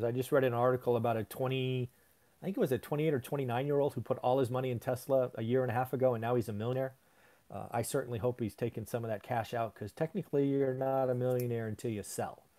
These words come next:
Uh, but let's see what happens. Uh, holiday sales were up three percent, so a little better than I expected. Again, this K-shaped Christmas was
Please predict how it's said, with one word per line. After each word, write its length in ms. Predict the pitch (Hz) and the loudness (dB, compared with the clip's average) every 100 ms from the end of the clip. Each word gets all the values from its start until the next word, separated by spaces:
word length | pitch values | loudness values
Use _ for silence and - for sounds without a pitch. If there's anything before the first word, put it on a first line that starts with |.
| _ _ - | _ _ -12
Uh, 120 | 98 | -10
but 120 | 104 | -6
let's 160 | 110 104 | -8 -6
see 120 | 110 | -6
what 120 | 101 | -6
happens. 360 | 98 98 104 - _ _ - - - - | -6 -8 -12 -14 _ _ -20 -20 2 6
Uh, 80 | 147 | 12
holiday 380 | 190 220 208 | 12 12 12
sales 340 | 196 190 190 165 | 12 10 8 8
were 160 | 170 | 8
up 240 | 180 - - _ _ _ - | 8 8 0 _ _ _ 2
three 180 | 156 175 | 4 6
percent, 500 | 165 - 175 175 - | 4 4 2 2 0
so 120 | 139 | 2
a 20 | |
little 260 | 139 175 160 | 6 6 8
better 220 | 165 165 | 8 8
than 160 | 165 | 6
I 60 | 156 | 2
expected. 600 | - - 160 - 165 160 - | 2 4 4 4 0 0 -4
Again, 280 | 117 147 143 | 0 2 2
this 180 | 135 - | 0 2
K-shaped 520 | 156 147 - 147 - | 4 4 4 0 2
Christmas 520 | 147 143 156 135 - | 0 2 0 -4 -2
was 300 | 120 113 | 0 0